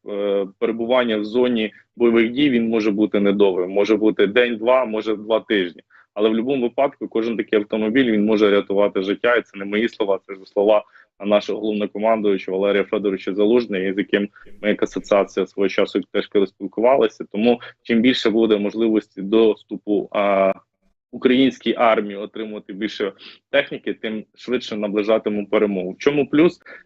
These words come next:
А, ми зможемо фактично за кошти місцевих громад додатково, а, мати можливість ввозити без мит, без П Д В, е, ці автомобілі і протягом, певно, там, короткого часу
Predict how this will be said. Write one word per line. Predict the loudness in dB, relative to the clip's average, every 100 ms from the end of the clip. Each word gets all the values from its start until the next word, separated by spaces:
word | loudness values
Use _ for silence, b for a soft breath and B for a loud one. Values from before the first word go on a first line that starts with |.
| _
А, | 0 2 2
ми | 0
зможемо | -2 -4 -4 -4 -6
фактично | -6 -8 _ _ -4 -2 -6 0
за | 0
кошти | 0 0 -2 -2 0 0
місцевих | -2 -2 0 2 2
громад | 2 0 2 0 -2 B _ _
додатково, | 0 2 2 0 0 4 2
а, | 2 -4 -4
мати | 0 0 0
можливість | -6 -4 -2 0 -2 -6
ввозити | 0 2 2 0 0
без | 0 0
мит, | 2 0 0 b b _
без | -4 -4
П | -2 -2
Д | 0
В, | 2 0 0 -8
е, | -8 -8 -6
ці | -4
автомобілі | -4 -4 -6 -4 -2 -2 0 -2
і | 0 -2
протягом, | 0 -2 0 -2 0
певно, | 0 0 -4
там, | -6
короткого | -2 -2 0 -2
часу | 0 0 -2 -4